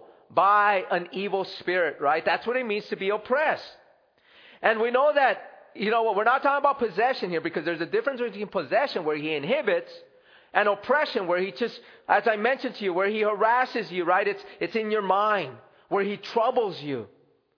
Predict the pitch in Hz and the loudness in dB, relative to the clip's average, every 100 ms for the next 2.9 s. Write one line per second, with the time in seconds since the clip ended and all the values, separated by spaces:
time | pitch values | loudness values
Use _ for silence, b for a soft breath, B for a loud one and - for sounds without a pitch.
0 | _ b 202 214 220 262 269 254 262 269 | _ b 2 4 4 2 0 0 2 0
1 | - 277 262 202 247 277 294 269 233 185 | 0 2 2 0 -2 0 0 0 -2 -2
2 | 180 175 214 247 247 208 185 208 202 | -2 0 2 2 0 -2 0 0 0